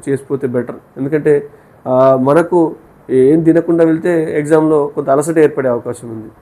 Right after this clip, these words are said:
ఖచ్చితంగా వాటర్ బాటిల్ తీసుకెళ్ళండి, ట్రాన్స్పరెంట్ వాటర్ బాటిల్. మనకు, ఆ, అలసిపోతే దాహం వస్తే తాగొచ్చు. కాబట్టి ఇట్లాంటివన్నీ, ఆ, నిద్ర లేకుండా, రేపు ఎగ్జామ్ అనగా మీరు నిద్ర లేకుండా ఎట్టి పరిస్థితుల్లో గడపొద్దు. ఇది కూడా హెల్త్ మీద point of వ్యూలో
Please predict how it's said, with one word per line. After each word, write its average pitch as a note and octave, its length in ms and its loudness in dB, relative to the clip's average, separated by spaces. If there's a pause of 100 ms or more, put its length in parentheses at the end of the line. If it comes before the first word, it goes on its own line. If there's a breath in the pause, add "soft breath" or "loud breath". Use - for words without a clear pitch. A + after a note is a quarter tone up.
(680)
ఖచ్చితంగా F3 280 0
వాటర్ C3+ 300 2
బాటిల్ D3 260 2
తీసుకెళ్ళండి, C3 420 -4
ట్రాన్స్పరెంట్ C3+ 420 -6
వాటర్ B2+ 220 -2
బాటిల్. B2+ 280 -4 (580 soft breath)
మనకు, C3 440 -2 (280)
ఆ, B2+ 40 -4
అలసిపోతే C3 440 -2
దాహం C3+ 260 2
వస్తే C3+ 240 -4
తాగొచ్చు. B2+ 580 -6 (360 soft breath)
కాబట్టి D3 280 -2
ఇట్లాంటివన్నీ, F3 920 0 (380)
ఆ, C3+ 220 2
నిద్ర D3+ 300 2
లేకుండా, E3+ 580 2
రేపు D3 240 2
ఎగ్జామ్ D3+ 340 0
అనగా D#3+ 200 -2
మీరు D3+ 140 0
నిద్ర C#3 140 -2
లేకుండా C#3+ 340 -2
ఎట్టి C3 140 -10
పరిస్థితుల్లో C3+ 360 -6
గడపొద్దు. B2 320 -8
ఇది C3+ 220 -6
కూడా D3+ 280 0
హెల్త్ B2+ 280 -6
మీద C#3+ 140 0 (260)
point B2+ 460 -4
of C#3 100 -2
వ్యూలో B2+ 320 -6